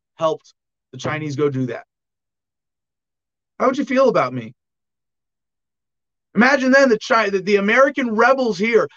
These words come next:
despite me helping the Chinese, somehow beat the Chinese empire out of America. And I'm sitting here like, "Hey guys, uh, uh, we're cool, right?" No, we're fucking not.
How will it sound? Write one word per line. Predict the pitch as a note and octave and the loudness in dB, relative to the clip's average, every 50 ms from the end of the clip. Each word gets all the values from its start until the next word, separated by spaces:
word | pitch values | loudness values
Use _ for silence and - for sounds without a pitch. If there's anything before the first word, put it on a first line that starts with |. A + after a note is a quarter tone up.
| _ _ - | _ _ -6
despite | G3 G3+ - - - - A#3 B3 C#4 C#4+ C4 B3+ | -6 -6 -6 -8 -8 -2 0 0 2 0 -2 -2
me | A3+ A3 A3 B3 B3+ B3 G#3+ D#3 C3+ _ _ _ _ | -4 -2 0 0 0 0 0 -4 -6 _ _ _ _
helping | - - - - - C4 B3+ B3 | -2 -2 -2 -2 -2 -2 -2 0
the | A3+ G#3+ | 0 -2
Chinese, | A3 - G#3+ G#3 G3+ G3 F#3+ G3 G#3 G#3+ F3+ C#3+ B2 - - - _ _ _ _ _ _ _ _ _ _ _ _ _ _ _ _ _ _ _ _ _ _ _ _ _ _ _ _ | -2 -2 -4 -2 -2 -2 -2 -2 -2 -4 -4 -6 -8 -16 -20 -20 _ _ _ _ _ _ _ _ _ _ _ _ _ _ _ _ _ _ _ _ _ _ _ _ _ _ _ _
somehow | - D4 D#4 D#4 D#4 D4+ C#4+ C#4+ C#4 C4 A#3+ F#3+ - _ _ - D3 C3+ B2+ | -2 0 2 2 4 4 4 4 4 4 2 0 -4 _ _ -20 -20 -12 -4
beat | - B3+ C#4+ D4 C#4+ - _ - | 0 2 4 4 2 0 _ -10
the | E3 A3+ B3 | -8 -8 -8
Chinese | - - - G#3+ A3+ C4 C#4 C4 C4 C4+ C4+ B3+ A3 | -6 -6 -4 0 0 2 2 2 0 -2 -4 -4 -2
empire | A#3+ C4+ D4 - C4+ B3 G#3+ F#3 D#3+ D3 C3+ - _ - - | -2 -2 -2 -2 -4 -4 -2 -2 -4 -4 -6 -10 _ -8 -4
out | G3 A#3+ B3+ | -2 0 0
of | C4 A#3 A#3+ | 0 -2 -4
America. | A3+ A#3 B3 C4 C#4+ C#4 C4+ - D#3 - - _ _ _ _ _ _ _ _ _ _ _ _ _ _ _ _ _ _ - | -2 -2 0 0 0 -2 -4 -8 -12 -14 -14 _ _ _ _ _ _ _ _ _ _ _ _ _ _ _ _ _ _ -10
And | E3 F#3+ | -6 -4
I'm | G3+ G#3 G3+ | -2 -2 -4
sitting | - - G#3 G3 F#3 | -2 2 2 2 2
here | G3+ G3+ G3+ G3 F#3+ | 2 0 0 0 2
like, | F#3+ G3 F#3+ F#3 F#3 - _ _ _ _ _ _ _ - | 2 2 2 0 -2 -8 _ _ _ _ _ _ _ -2
"Hey | E4+ F4+ F#4+ D#4+ | 0 2 4 4
guys, | C#4+ C#4+ D4 D#4+ E4 - - _ _ _ _ _ _ _ | 4 4 4 4 2 2 -2 _ _ _ _ _ _ _
uh, | - B3+ C4 C#4 C4+ - _ - | 0 2 4 4 2 2 _ -2
uh, | G#3 A#3 B3+ | -2 0 2
we're | C#4 D#4+ D#4+ - | 2 2 2 0
cool, | - D#4+ F4 F#4 D#4 B3+ A#3 | 0 0 0 2 2 2 2
right?" | A#3 B3+ C4+ D4+ F4 F4 - _ _ _ _ _ _ _ _ _ _ _ _ _ _ _ _ _ _ _ _ _ - | 4 4 4 4 2 0 -8 _ _ _ _ _ _ _ _ _ _ _ _ _ _ _ _ _ _ _ _ _ -4
No, | F#3+ C#4+ F4 F#4 E4+ C4+ | 0 2 4 4 4 4
we're | A3 G#3+ G#3 | 4 2 0
fucking | _ - E4+ F4 - B3 A#3 | _ -2 -2 -2 -2 -6 -6
not. | B3+ D4 D#4+ D#4+ D4+ C4+ - | -4 -4 -2 -2 -2 -4 -4